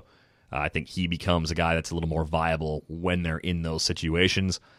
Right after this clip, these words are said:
And the price is low. Fifty-five hundred is really not bad, but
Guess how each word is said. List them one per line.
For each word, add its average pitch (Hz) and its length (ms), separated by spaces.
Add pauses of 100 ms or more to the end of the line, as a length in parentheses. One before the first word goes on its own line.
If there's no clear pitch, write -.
(100)
And 101 180
the - 60
price 80 320
is 80 100
low. 73 280
Fifty-five 82 520
hundred 80 300
is - 20
really 85 140
not 73 240
bad, 78 400
but 71 180